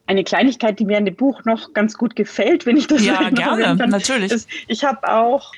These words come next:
Speaker 1: so lustige Listen zusammengestellt und
Speaker 2: Ah.
Speaker 1: das ist vielleicht eher für die Nerds was, aber ich, mir hat's sehr viel Spaß gemacht, sowas wie alle Tiere, die in R-E-M-Songs vorkommen oder
Speaker 2: Ach,
Speaker 1: alle
Speaker 2: krass.
Speaker 1: Pflanzen,
Speaker 2: Ja.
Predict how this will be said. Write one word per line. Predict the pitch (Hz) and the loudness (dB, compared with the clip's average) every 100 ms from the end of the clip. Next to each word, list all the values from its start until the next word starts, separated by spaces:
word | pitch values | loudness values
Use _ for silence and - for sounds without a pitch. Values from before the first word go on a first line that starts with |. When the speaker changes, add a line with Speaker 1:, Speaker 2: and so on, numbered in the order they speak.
| - | -6
Speaker 1:
so | 240 | -2
lustige | 233 349 - 254 | 0 -2 -4 -4
Listen | 233 370 - - 254 226 196 - _ _ _ | 0 0 -2 -6 -2 0 -2 -6 _ _ _
zusammengestellt | - 185 185 208 185 202 - 185 220 220 | -8 -2 0 0 -2 -4 0 2 2 0
und | 202 220 | -2 -2
Speaker 2:
Ah. | 339 226 143 - | -4 -6 -8 -4
Speaker 1:
das | 214 - | -4 -2
ist | - - - | -4 -4 -2
vielleicht | 226 214 - | 0 0 0
eher | 208 233 | 0 0
für | - 220 | -2 -2
die | 220 | 0
Nerds | 214 196 269 - 226 | 0 2 0 -2 -2
was, | 226 - | -2 -2
aber | 208 | -4
ich, | 202 - | -4 -6
mir | 294 214 277 | -10 -4 -2
hat's | 277 - - 220 | -2 -6 -18 -6
sehr | 226 | -4
viel | 220 - | -4 -8
Spaß | 226 - 190 240 | -8 -2 -2 -2
gemacht, | 220 190 - | -2 -2 -4
sowas | 180 196 - | -4 -4 0
wie | 196 | -2
alle | - 214 220 | 0 0 -2
Tiere, | - 285 285 240 | 0 0 0 -2
die | 220 233 | -2 -4
in | |
R-E-M-Songs | - 196 208 185 208 226 202 214 214 | -2 0 0 -2 -4 -2 -2 -2 -2
vorkommen | - 202 208 202 190 | -2 -2 0 -2 0
oder | 185 | 0
Speaker 2:
Ach, | 180 | 2
Speaker 1:
alle | 190 | 0
Speaker 2:
krass. | - 302 | 0 0
Speaker 1:
Pflanzen, | 196 277 - 254 233 | 2 2 0 -2 0
Speaker 2:
Ja. | 202 190 | 2 0